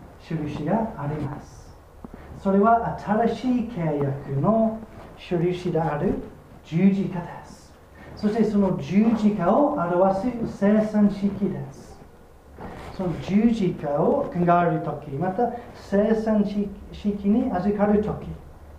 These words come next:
神様が十字架を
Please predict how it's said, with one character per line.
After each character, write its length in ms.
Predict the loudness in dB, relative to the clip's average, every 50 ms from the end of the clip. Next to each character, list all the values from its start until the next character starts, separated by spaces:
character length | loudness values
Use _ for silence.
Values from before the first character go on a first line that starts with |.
| -20 -20 -20 -20 -20 -20 -20 -20 -20 -20 -20 -20 -20 -20 -20 -20 -20 -20 -20 -20 -18 -16 -16 -16 -16 -16 -18 -20 -20 -20 -10
神 260 | -6 -2 0 2 2 2
様 300 | 0 -2 -4 -6 -6 -8 -10 -8
が 140 | -6 -6 -6 -6 -10 -12 -16 -20 -20 -20 -20 -20 -20 -20 -20 -18 -18
十 380 | -12 -4 -2 0 2 4 2 2
字 320 | 2 2 2 2 2 2
架 100 | 0 0 0
を 280 | 0 0 0 0 -2